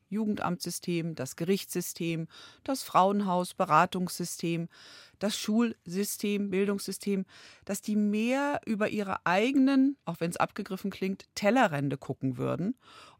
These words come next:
und gucken, wie vernetze ich mich, wo gibt es Erkenntnisse in dem anderen System, wie können die in meine Arbeit einfließen und wie kann ich den Frauen und ihren Problemlagen ganz begegnen, weil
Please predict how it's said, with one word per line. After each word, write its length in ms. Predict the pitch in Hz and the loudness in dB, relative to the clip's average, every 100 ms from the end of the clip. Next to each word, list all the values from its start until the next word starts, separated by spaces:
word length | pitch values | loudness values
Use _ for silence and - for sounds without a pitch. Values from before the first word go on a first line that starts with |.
| - | 0
und 300 | 202 208 - _ _ - | 2 2 -2 _ _ -4
gucken, 460 | 254 - 269 240 | -2 2 0 2
wie 120 | 214 | -2
vernetze 600 | 226 220 196 196 - - | 0 0 0 0 -2 -6
ich 240 | 277 254 - | -4 -4 -2
mich, 260 | 233 240 - - - | -2 -2 -10 -20 -20
wo 240 | - 190 240 | -2 2 2
gibt 220 | 240 - | 2 -2
es 120 | 226 | -4
Erkenntnisse 760 | - - - 226 294 277 262 - | -4 -6 0 0 2 -2 -2 -4
in 180 | 214 208 | -2 -2
dem 180 | 196 - | -4 -2
anderen 400 | 170 277 302 269 | 2 4 4 2
System, 560 | 190 - - 185 214 | 0 -6 -4 -2 -2
wie 100 | 196 | -4
können 280 | 226 226 220 | -4 0 0
die 120 | 208 | 0
in 140 | 208 202 | 0 0
meine 380 | 196 208 262 254 | 0 2 2 2
Arbeit 380 | 214 220 220 | 2 2 0
einfließen 680 | - 175 196 - 170 175 214 226 - - - | -2 -4 -6 -8 -8 -6 -6 -8 -14 -20 -8
und 260 | 202 185 | -6 -4
wie 180 | 175 214 | -4 -6
kann 240 | - 233 220 | -2 0 0
ich 140 | 208 | 0
den 180 | 190 185 | -4 -4
Frauen 540 | - 170 190 269 269 | -2 2 4 4 2
und 140 | 220 202 | 0 -4
ihren 180 | 185 | -6
Problemlagen 1000 | 196 202 175 175 226 240 175 147 170 190 - - - - | -4 -4 -2 0 2 2 2 -2 -4 -6 -10 -20 -18 -2
ganz 360 | 196 359 - | 0 0 -2
begegnen, 680 | - 175 147 139 - 151 156 | -6 -4 -2 -2 -4 -4 -2
weil 360 | 165 175 185 196 | 0 2 2 -2